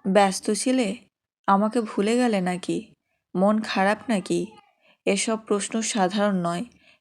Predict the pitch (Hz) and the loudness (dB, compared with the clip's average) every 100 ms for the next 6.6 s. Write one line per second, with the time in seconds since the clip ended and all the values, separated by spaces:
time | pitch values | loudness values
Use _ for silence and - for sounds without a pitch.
0 | - 196 202 226 240 196 196 190 196 208 | 2 2 2 0 2 2 2 0 0 -2
1 | 214 185 180 185 214 202 180 214 - - | -4 -2 0 0 0 -2 -2 -4 -4 -4
2 | 175 175 180 - - - - 190 190 - | 0 0 -2 -10 -20 -20 0 2 2 -2
3 | 208 226 202 233 - 190 196 220 214 214 | -2 0 0 -2 0 0 0 -2 0 0
4 | 220 220 190 180 214 233 220 180 185 - | -2 0 -2 -2 -2 0 2 2 0 -6
5 | - - - - 214 196 190 196 226 202 | -14 -20 -10 -2 -2 2 2 2 0 -2
6 | 185 190 190 - - 226 | 0 0 -2 -4 -4 -4